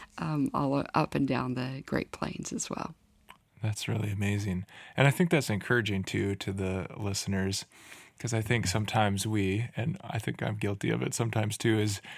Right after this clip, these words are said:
Speaker 2: you think of, you know, senators and representatives and other elected officials as almost like celebrities in a way, and, and they're just so different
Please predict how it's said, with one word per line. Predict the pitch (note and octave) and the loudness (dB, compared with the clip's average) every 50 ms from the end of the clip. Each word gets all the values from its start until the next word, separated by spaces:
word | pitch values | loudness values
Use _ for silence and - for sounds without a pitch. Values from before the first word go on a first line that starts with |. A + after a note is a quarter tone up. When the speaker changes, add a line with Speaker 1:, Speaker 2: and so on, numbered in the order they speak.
| - - - | -10 -4 0
Speaker 2:
you | A#2 A#2 | 0 2
think | A2+ B2+ A#2+ G#2+ - | 4 4 2 4 4
of, | A2 G2+ G2 G2 G2+ G2 - - - - - - - - - - | 4 4 4 4 2 0 -4 -8 -14 -20 -20 -20 -20 -20 -14 -6
you | - G#2 G2+ | -4 -2 -2
know, | F#2+ F#2 | 0 0
senators | G2+ - G2+ G2+ G2+ G2 F#2+ G2 F#2+ F#2+ G2 G2 | -2 0 0 2 2 2 2 2 2 2 2 0
and | G2+ F2+ - | -2 -2 -2
representatives | F#2 F#2 E2+ - F#2+ F2 F#2 F#2 F#2 F#2 F#2 F2+ F#2+ F#2+ F#2 F#2 F#2 F#2 F2+ G2 G#2 | -4 -4 -2 -2 -2 -2 0 -2 0 0 0 0 0 0 0 0 0 0 0 -2 -2
and | - - - F2 F2+ - - | -2 -2 -2 -2 -2 -2 -2
other | - G2+ G2 G2 F#2 F#2+ F2+ E2+ | -2 -2 -2 0 0 0 0 0
elected | - F#2+ F#2 F#2 F#2+ - A2 F#2+ | -2 -2 -2 -4 -4 -4 -6 -6
officials | - - G2 F#2+ - - G2+ F#2+ F#2+ G2 | -4 -4 -2 -2 0 0 0 -2 -2 -2
as | F#2+ F#2+ G#2 | 0 2 2
almost | F#2 G2 F#2+ F#2+ F#2+ F#2+ - - | 2 2 2 0 0 -2 -2 -4
like | - F2+ E2 - - - - - _ _ _ | -4 -4 -4 -4 -6 -8 -12 -18 _ _ _
celebrities | - - - G#2 G2 F#2+ F#2+ F#2+ G2 G2+ G2 G2+ G2+ G2+ G#2 G2+ | -10 -4 -2 0 2 2 2 4 2 2 4 4 4 2 2 2
in | G#2+ G2+ G2 | 2 2 2
a | F#2+ | 4
way, | F#2+ F#2+ F#2+ F#2+ G2 G#2 A2 A2+ - - - - - - - - | 4 4 6 6 6 4 4 2 -2 -6 -14 -16 -16 -16 -10 -2
and, | - A#2 G#2+ G2+ G2 G2 G2 G2+ G2 - - | 2 2 4 4 4 4 2 0 -2 -4 -4
and | C3+ B2+ G#2 G2 F#2+ F#2+ G2 - - | -2 0 0 2 2 0 -2 -2 -4
they're | A2 G2 F#2+ | -4 -2 0
just | G2 G#2+ G#2+ - - | 2 2 2 2 2
so | - A#2+ A2+ A2 | 2 2 2 4
different | A2 B2 B2+ - - A#2 A#2+ A#2 - | 4 2 2 2 2 2 2 2 0